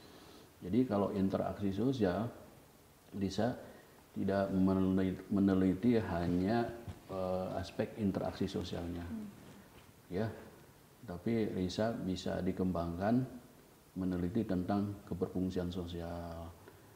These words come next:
Speaker 1: atau juga peranan sosial, gitu. Iya kan? Jadi kalau interaksi sosial ini adalah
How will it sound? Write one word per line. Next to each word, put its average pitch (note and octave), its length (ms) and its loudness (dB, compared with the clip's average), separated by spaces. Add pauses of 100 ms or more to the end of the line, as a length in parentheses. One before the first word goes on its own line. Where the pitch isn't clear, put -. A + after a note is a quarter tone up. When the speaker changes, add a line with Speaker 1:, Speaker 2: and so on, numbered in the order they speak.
(180)
Speaker 1:
atau F#2+ 280 -2
juga F#2 300 2
peranan F2+ 400 -2
sosial, E2+ 720 -6 (160)
gitu. E2+ 240 -8 (760)
Iya A2 220 2
kan? C3+ 40 2 (520)
Jadi F#2+ 200 4
kalau G#2+ 380 8
interaksi G2+ 600 4
sosial G2 480 4
ini G2 320 6
adalah F#2 560 0